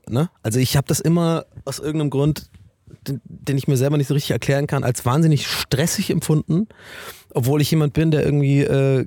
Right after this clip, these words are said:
ohne Witz acht Stunden am Tag auf Apps abhängt, also und sich eigentlich zuballert und irgendwie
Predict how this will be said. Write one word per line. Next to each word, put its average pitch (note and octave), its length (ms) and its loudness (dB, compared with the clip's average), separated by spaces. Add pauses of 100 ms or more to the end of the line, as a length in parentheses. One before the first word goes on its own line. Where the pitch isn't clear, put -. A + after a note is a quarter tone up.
(100)
ohne D#3+ 220 2
Witz D3 220 -2
acht - 240 -4
Stunden D#3 300 -2
am C3+ 100 0
Tag C3+ 380 0
auf C3 160 0
Apps - 380 -4 (180)
abhängt, A#2 480 0 (220)
also B2+ 360 2
und C#3 160 2
sich - 240 0
eigentlich C3 240 0
zuballert C#3 500 0
und C3 240 0
irgendwie C3+ 360 2